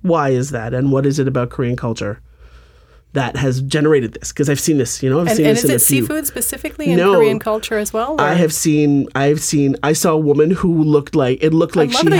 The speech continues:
Speaker 1: had
Speaker 2: you've been watching
Speaker 1: <laughs>
Speaker 2: these.
Speaker 1: It's fascinating. The new context in which people consume food, right,
Speaker 2: Mm-hmm.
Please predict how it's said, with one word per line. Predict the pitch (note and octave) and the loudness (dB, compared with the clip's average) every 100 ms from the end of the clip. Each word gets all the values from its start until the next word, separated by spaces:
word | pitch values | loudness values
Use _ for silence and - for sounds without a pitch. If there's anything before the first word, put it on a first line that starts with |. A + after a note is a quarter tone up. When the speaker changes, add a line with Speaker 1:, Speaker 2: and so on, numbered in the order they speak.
| - | 2
Speaker 1:
had | |
Speaker 2:
you've | B2 | -2
been | B3+ G#3 | -2 -2
watching | G#3+ A#3+ A3 C#4 | -2 -2 -6 -6
Speaker 1:
<laughs> | - - | -4 -4
Speaker 2:
these. | D4+ C4+ - | -4 -4 -4
Speaker 1:
It's | C#3 - - A#4 | -2 -2 -2 -4
fascinating. | A4+ G#3+ B4 C5 D#4+ F#3+ C3+ - - A4+ G#4+ - - - - - - - | 0 0 2 2 2 2 2 0 -6 -6 -8 -8 -16 -18 -20 -20 -8 0
The | |
new | A3+ G#3+ C#4 | 2 4 2
context | A#3 C#4+ E4 F#3+ - | 2 0 2 0 0
in | |
which | F3 E3+ | -2 0
people | F3 E3 | -2 -2
consume | - E3+ - E3+ | -2 -2 0 -2
food, | E3 C4+ C4+ C3 - | 0 0 0 -2 -8
right, | C3+ C3+ | -4 0
Speaker 2:
Mm-hmm. | G#3 | 0